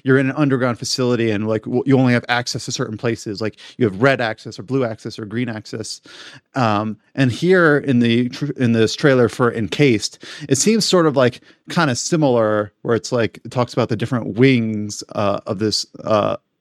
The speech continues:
I don't know if it's, like, a facility or, like, a campus of some sort, uh, and, like,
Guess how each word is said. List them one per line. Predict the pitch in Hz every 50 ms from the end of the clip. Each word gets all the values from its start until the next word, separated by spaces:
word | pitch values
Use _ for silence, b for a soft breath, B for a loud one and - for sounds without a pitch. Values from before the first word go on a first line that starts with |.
| _ _ _ _ _ -
I | 110
don't | 123 127
know | 123
if | 113 123
it's, | 123 -
like, | 120 110 -
a | 104 98
facility | - - 107 - - 123 113 120 127 117 127 123
or, | 113 104 101
like, | 107 110
a | - -
campus | - - 117 110 110 - 110 120 - -
of | 110
some | - 131 123 123 120
sort, | - - 113 120 127 127 B B B B B B B B B B - -
uh, | 117 104 98 98 98 101 104 104 -
and, | - 107 104
like, | 101 107 110 - -